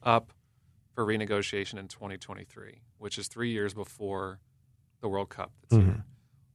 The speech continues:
Speaker 1: One would have to imagine if you have Beckham's team in the league and maybe two or four more expansion teams at that point, um, there would be enough of a high profile that you could maybe make that argument.
Speaker 2: Right.
Speaker 1: But I think you could also make an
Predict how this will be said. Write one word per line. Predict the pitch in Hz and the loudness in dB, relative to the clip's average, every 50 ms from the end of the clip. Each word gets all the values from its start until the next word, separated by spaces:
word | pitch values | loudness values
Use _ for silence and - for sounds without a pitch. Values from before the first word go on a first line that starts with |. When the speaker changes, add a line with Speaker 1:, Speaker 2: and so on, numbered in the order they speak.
| _ _ _ _ _ - | _ _ _ _ _ 2
Speaker 1:
One | 123 135 143 147 151 147 | 6 8 8 8 8 6
would | 143 127 | 6 4
have | 117 - 127 120 120 117 117 - | 4 8 8 10 10 8 6 2
to | - 143 123 110 | -6 -4 -4 -2
imagine | 104 104 98 101 101 101 95 104 98 98 | -2 2 4 4 4 4 2 -2 -8 -10
if | 95 - | -12 -12
you | 104 104 | -10 -4
have | 101 101 101 90 - | -2 -2 -2 2 6
Beckham's | 123 139 - - 139 131 123 | 4 4 6 4 -2 -2 -2
team | - - - 123 120 117 120 | -4 -6 -6 -6 -6 -4 -6
in | 113 110 | -6 -4
the | 107 101 | -4 -6
league | 104 104 101 101 101 98 90 - | -6 -6 -8 -8 -10 -12 -12 -12
and | 101 95 98 | -10 -8 -6
maybe | 104 101 107 107 110 | -4 -4 -4 -4 -6
two | 104 - - - 113 107 104 | -10 -12 -12 -12 -12 -12 -12
or | 101 92 | -12 -14
four | - - - 101 101 | -14 -12 -10 -8 -8
more | 104 104 101 98 98 | -8 -8 -8 -8 -10
expansion | 95 - - - 98 98 98 92 - 98 95 | -10 -12 -12 -10 -8 -8 -8 -8 -10 -14 -16
teams | - - 101 104 101 101 98 | -20 -20 -20 -20 -20 -20 -20
at | 95 - | -18 -14
that | - 101 95 - | -12 -12 -12 -12
point, | - - 107 98 95 95 87 - _ _ _ _ _ _ _ _ - _ - | -14 -16 -14 -14 -14 -14 -16 -18 _ _ _ _ _ _ _ _ -20 _ -6
um, | 107 104 98 98 95 92 95 95 - - - - - - - _ _ _ - 107 - | -4 -2 0 0 -2 -4 -8 -12 -18 -20 -20 -20 -20 -20 -20 _ _ _ -12 -2 4
there | 117 110 113 110 | 6 6 6 6
would | 113 110 104 95 - | 4 2 0 -2 -6
be | - 120 120 117 117 117 - | -6 -4 -4 -2 -4 -4 -2
enough | 120 107 113 120 131 143 151 - | -2 -2 0 2 4 4 4 4
of | 175 147 131 | 2 2 4
a | 117 113 | 4 2
high | 104 104 107 107 107 | 4 4 2 2 2
profile | - - - 101 101 98 - - 95 98 95 95 | 0 -2 -6 -6 -6 -4 -2 0 0 0 0 0
that | 98 98 - - | -2 -4 -8 -10
you | 98 | -12
could | - 98 | -14 -12
maybe | 104 98 95 92 98 | -10 -10 -10 -10 -10
make | 98 98 95 - | -12 -14 -14 -12
that | - 98 98 | -10 -10 -8
argument. | 107 98 101 101 113 120 131 143 185 - _ - | -8 -10 -10 -10 -10 -10 -10 -10 -12 -4 _ 8
Speaker 2:
Right. | 117 90 - - - - - _ - | 8 8 8 4 -6 -20 -20 _ 6
Speaker 1:
But | - 139 | 10 10
I | 135 131 | 10 10
think | - 170 160 - | 8 4 0 -2
you | 160 | -2
could | - 139 117 | 0 4 6
also | 117 123 123 - 131 | 6 6 4 4 0
make | 123 113 110 - | 0 -2 -2 -2
an | 104 101 | -4 -8